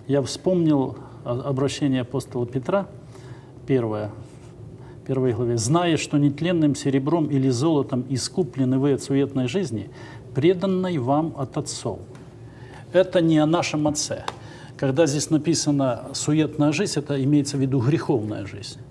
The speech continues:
То есть это не о нас с тобой. Это слово не о нас с тобой в контексте того,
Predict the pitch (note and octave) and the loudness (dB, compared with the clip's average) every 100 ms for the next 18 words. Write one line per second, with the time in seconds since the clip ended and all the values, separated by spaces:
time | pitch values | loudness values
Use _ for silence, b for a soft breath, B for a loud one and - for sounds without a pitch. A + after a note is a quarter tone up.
0 | - B B - D3+ - E3+ E3 F3+ F3 | -18 B B 0 2 4 2 4 4 4
1 | F3+ E3 A2+ - - A2 - - - - | 6 4 2 -4 -8 -10 -10 -14 -18 -18
2 | - - - B B B C#3 C3 C#3 F3+ | -20 -20 -20 B B B -6 -2 -2 0
3 | A3+ F3 D3+ D3+ D#3 C#3 - C#3+ F3 F3 | 2 4 4 4 4 2 0 2 4 2
4 | A#2+ - - - E3 D3+ - B3 C4+ - | -2 -10 -18 -2 2 2 2 0 0 -4
5 | D#3+ A#2+ C#3+ D#3+ C4 C4+ | -4 0 2 2 2 0